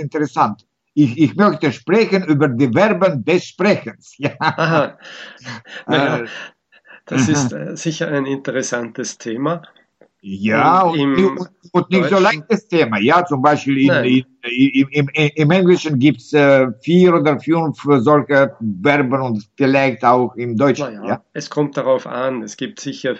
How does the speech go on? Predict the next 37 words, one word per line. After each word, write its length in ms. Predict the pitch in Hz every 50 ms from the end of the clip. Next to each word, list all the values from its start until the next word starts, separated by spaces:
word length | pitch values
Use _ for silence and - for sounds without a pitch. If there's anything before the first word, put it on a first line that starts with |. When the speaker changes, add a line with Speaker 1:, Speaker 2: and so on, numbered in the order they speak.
| - _ _ _ -
Speaker 2:
mehr. 420 | 131 117 113 113 120 143 147 - - - - - - - - - - -
Äh, 300 | - 127 123 - - -
im 120 | - 131 110
Deutschen 400 | 117 123 123 127 - - 135 110
gibt 320 | - 135 120 - - -
es 200 | 135 120 104 -
sicher 280 | - 143 143 - 139 123
sehr 260 | - - 120 117 113
viele 440 | 110 - - 135 139 156 165 160 160 - - - - _ -
und 140 | - 127 131
in 80 | 123
Speaker 1:
Ja. 140 | 117 117 117 104
Speaker 2:
jeder 100 | 147 135
Sprache 480 | - - - 120 127 127 - 139 139
gibt 280 | - 135 117 - - -
es 160 | 135 - -
viele, 400 | - - 139 139 135 143 131 113
weil 160 | 120 120 127
es 120 | 127 117 -
viele 460 | - - 135 135 135 135 127 123 107 - - _ _ _ _
Arten 480 | - 131 127 139 147 156 - 156 135 135
zu 160 | - - 123
sprechen 640 | 117 - - - 113 117 113 110 - - - 113 107
gibt. 420 | - - 117 113 107 - - _ _ _ - - - - - - - _ _ _
Aber 240 | - 135 117 127 123
das 200 | 104 135 120 -
ist 160 | 131 - - 139
das 120 | 110 -
allgemeinste 800 | - 127 131 123 - 139 127 117 113 120 120 - - 127 110 104
Verb 240 | 120 117 117 113 -
natürlich, 480 | 120 117 117 - 123 113 117 110 110
sprechen. 640 | - - - 113 113 117 113 113 - - 120 113 107 _ _ - - - _
Ich 100 | - 101
Speaker 1:
Ja. 140 | 107 113 101
Speaker 2:
spreche 320 | 92 131 131 - - 147
mit 280 | 131 123 135 151 151 -
jemandem 760 | - 143 139 139 143 147 139 135 135 139 135 139 135 135 -